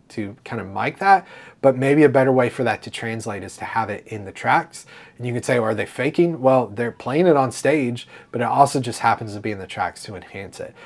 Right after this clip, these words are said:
Um, you could also have a situation where if maybe you only have one guitar player and they go to do a solo, maybe in that section, uh, you have some pre-tracked rhythm guitar to help fill out those moments.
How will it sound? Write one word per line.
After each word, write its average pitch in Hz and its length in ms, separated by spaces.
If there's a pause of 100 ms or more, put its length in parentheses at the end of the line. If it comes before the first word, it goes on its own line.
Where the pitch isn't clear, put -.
(200)
Um, 143 220
you 160 100
could 190 100
also 208 280
have 160 180
a 156 60
situation 156 560
where 143 240
if - 320
maybe 120 260
you 147 80
only 147 160
have 135 240
one 117 220
guitar 123 340
player 98 400 (320)
and 120 160
they 131 80
go 123 220
to 127 120
do 117 200
a 95 40
solo, 120 460
maybe 113 340
in 113 120
that 110 220
section, 104 500 (320)
uh, 113 240
you 107 160
have 117 180
some 123 160
pre-tracked 120 580
rhythm 123 280
guitar 101 360
to 104 140
help 101 180
fill 113 360
out 101 240
those 95 200
moments. 104 400